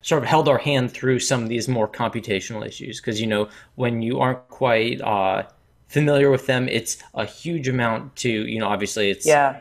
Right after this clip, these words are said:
Speaker 1: multiple fields in its own right. Um,
Speaker 2: Yeah,
Speaker 1: and
Speaker 2: actually,
Speaker 1: huge amount of fields.
Speaker 2: one, one more thing on that. I think, I think what, I think the reason that Julia has sound, found such,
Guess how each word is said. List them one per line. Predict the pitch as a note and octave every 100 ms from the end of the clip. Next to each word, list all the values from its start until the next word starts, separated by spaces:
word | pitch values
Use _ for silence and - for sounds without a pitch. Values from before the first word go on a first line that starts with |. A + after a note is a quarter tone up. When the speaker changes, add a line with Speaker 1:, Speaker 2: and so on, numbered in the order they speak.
| -
Speaker 1:
multiple | B2 C3 C3+ C#3
fields | C3 C3 B2 A#2 A#2
in | B2+ A2+
its | G#2 A2+
own | G2+ G#2
right. | G2 G2 -
Um, | - G2+ F#2 F#2
Speaker 2:
Yeah, | G#3+ A3+
Speaker 1:
and | - -
Speaker 2:
actually, | A3 A3+ G#3+
Speaker 1:
huge | F#3+
amount | G#3+
of |
fields. | F#3+ G3+ - _ _
Speaker 2:
one, | F#3+ F#3+ G3 G3+
one | F#3+
more | G3+ F#3+
thing | G3+
on | F3+
that. | E3
I | E3+
think, | F#3 G#3
I | F#3
think | A#3 A3
what, | G3 - -
I | F#3
think | A3 G#3+
the | F3+
reason | G3+ F#3+
that | D#3+
Julia | E3+ D#3+
has | D3+ -
sound, | D3+ D3+
found | E3 E3 D#3
such, | D#3 -